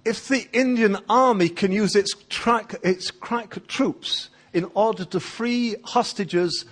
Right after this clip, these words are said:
from Pal-, from Pakistan terrorists, why in the name of God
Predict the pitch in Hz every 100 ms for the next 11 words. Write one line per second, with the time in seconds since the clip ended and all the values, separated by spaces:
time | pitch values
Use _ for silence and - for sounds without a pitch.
0 | - - 175 165 - 233 226 - - 185
1 | 165 - 277 233 - 185 160 - 214 185
2 | 190 - - - - - 202 247 247 -
3 | 180 160 143 220 262 202 - 139 113 180
4 | 202